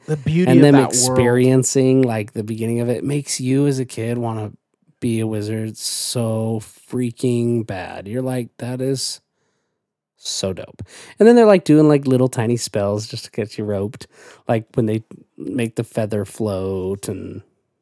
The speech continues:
Speaker 2: that was in the first, right? Yeah.
Speaker 1: Yep.
Speaker 2: And, you know, just the little things. And plus, I also think I've always
Speaker 1: It's
Speaker 2: been
Speaker 1: not
Speaker 2: a
Speaker 1: Leviosa.
Speaker 2: It's Leviosa.
Speaker 1: Leviosa.
Speaker 2: I like Hagrid a lot. Mm, he introduced,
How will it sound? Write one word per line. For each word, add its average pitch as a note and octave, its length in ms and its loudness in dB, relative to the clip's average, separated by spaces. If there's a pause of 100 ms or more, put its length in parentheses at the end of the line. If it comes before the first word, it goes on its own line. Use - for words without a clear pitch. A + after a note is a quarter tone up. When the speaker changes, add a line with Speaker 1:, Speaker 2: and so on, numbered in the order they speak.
(340)
Speaker 2:
that A#2+ 100 -6
was A2 100 -10
in G2 80 -12
the G#2 60 -18
first, - 400 -18
right? A#2 280 -12 (160)
Yeah. B2+ 140 -4
Speaker 1:
Yep. F3 240 -2 (600)
Speaker 2:
And, A#2 400 0
you D#3 160 4
know, C3+ 120 2
just B2+ 240 -4
the A#2+ 60 -6
little G#2+ 260 -6
things. G2 360 -10
And G2 220 -10 (140)
plus, - 360 -2 (200)
I D3 140 8
also C#3 220 4
think A#2+ 300 -2
I've C3+ 160 0
always B2+ 200 4
Speaker 1:
It's - 100 -2
Speaker 2:
been A3+ 60 -2
Speaker 1:
not A3 180 -2
Speaker 2:
a - 20 -6
Speaker 1:
Leviosa. F3+ 1120 -6 (100)
Speaker 2:
It's C#3+ 120 -6
Leviosa. D#3+ 440 -6
Speaker 1:
Leviosa. D3 840 -2 (480)
Speaker 2:
I C3+ 80 0
like D3 240 4
Hagrid G#2 500 -4
a A2 80 -10
lot. E2 320 -8 (380)
Mm, C#3+ 400 -2
he C#3 160 -2
introduced, A2+ 600 -8